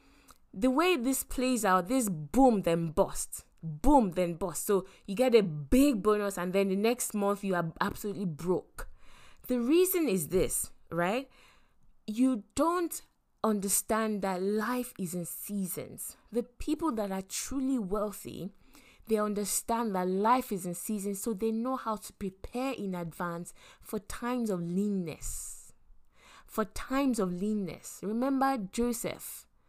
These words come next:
He said there was going to be seven years of absolute abundance and then seven lean years. So they gathered in to prepare for that. So there are certain principles where money is concerned that we ignore, because you think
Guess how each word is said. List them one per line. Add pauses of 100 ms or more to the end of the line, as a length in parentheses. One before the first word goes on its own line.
(380)
He
said
there
was
going
to
be
seven
years
of (120)
absolute (260)
abundance
and
then
seven
lean
years. (320)
So
they (180)
gathered
in (240)
to
prepare
for
that. (320)
So
there
are
certain
principles
where
money
is
concerned
that
we
ignore, (580)
because
you
think